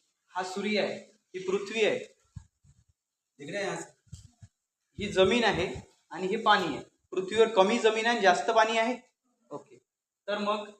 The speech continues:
हा सूर्य या पृथ्वीवर सध्या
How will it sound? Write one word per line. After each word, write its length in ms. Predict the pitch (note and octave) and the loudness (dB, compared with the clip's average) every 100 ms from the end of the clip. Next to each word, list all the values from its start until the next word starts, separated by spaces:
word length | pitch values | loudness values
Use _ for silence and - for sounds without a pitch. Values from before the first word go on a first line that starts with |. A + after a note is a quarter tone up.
| _ _ _ _ - | _ _ _ _ -4
हा 220 | G3+ B3 | 0 0
सूर्य 460 | - F#3+ F3 F3 F#3+ - - _ _ _ F#3 | -2 -8 -6 -4 -6 -8 -18 _ _ _ -6
या 120 | A3 | -4
पृथ्वीवर 680 | G#3+ F#3+ - F#3+ E3 D3+ - - _ _ _ _ _ _ _ _ _ _ | -4 -4 -4 -2 0 -2 -4 -12 _ _ _ _ _ _ _ _ _ _
सध्या 640 | - G3+ F#3+ F#3 C3+ - | -2 -2 0 0 0 -4